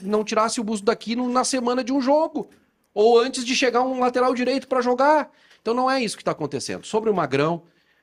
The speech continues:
ah, só pra contextualizar, o Thiago Suman, que é um jornalista que le-, fez um levantamento, que trouxe as informações, eh, da relação do Magrão com os empresários do Luca Drummond, centroavante, que veio pra base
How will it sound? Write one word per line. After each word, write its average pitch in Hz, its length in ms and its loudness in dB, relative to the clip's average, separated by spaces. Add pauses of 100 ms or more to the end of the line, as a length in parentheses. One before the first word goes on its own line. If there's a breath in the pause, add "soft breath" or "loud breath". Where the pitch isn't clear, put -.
(180 soft breath)
ah, 117 680 -2 (340)
só - 220 0
pra 175 120 -4
contextualizar, 135 760 -4
o 143 60 -6
Thiago 131 280 -6
Suman, 139 360 -10
que 135 120 -12
é 110 40 -6
um 127 120 -6
jornalista 123 540 -8
que - 120 -20 (120)
le-, 123 180 -6 (240)
fez 131 320 -6
um 131 60 -6
levantamento, 123 680 -4
que 120 100 -14
trouxe 123 540 -4 (320 loud breath)
as 110 160 -2
informações, 123 880 -6 (380 soft breath)
eh, 117 360 -2
da 113 180 -6
relação 135 560 -4
do 135 120 -6
Magrão 135 420 -4
com 139 380 -2
os 123 160 -4
empresários 131 680 -4
do 139 140 -10
Luca 139 320 -4
Drummond, 127 540 -4 (260 soft breath)
centroavante, 123 800 -6
que 127 120 -14
veio 123 200 -4
pra 131 180 -2
base 123 560 -4